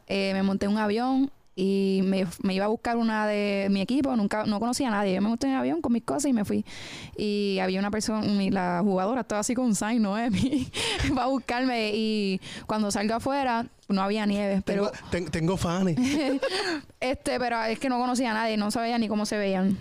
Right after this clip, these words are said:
Speaker 1: Este, nada, y el primer día que, que vi la nieve de allá, dije, "Ok,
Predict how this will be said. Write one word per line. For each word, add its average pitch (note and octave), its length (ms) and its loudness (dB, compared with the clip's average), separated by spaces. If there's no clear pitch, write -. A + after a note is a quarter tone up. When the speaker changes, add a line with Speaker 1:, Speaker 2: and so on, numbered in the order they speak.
Speaker 1:
Este, G#3+ 600 -2
nada, B3 300 0
y A#3+ 120 0
el G#3+ 100 -2
primer G#3+ 280 0
día C#4+ 180 2
que, C#4 340 -2
que B3+ 140 -2
vi B3+ 100 0
la C4 140 -2
nieve B3+ 220 0
de B3+ 60 0
allá, C4+ 140 0
dije, C#4+ 200 0
"Ok, - 100 -4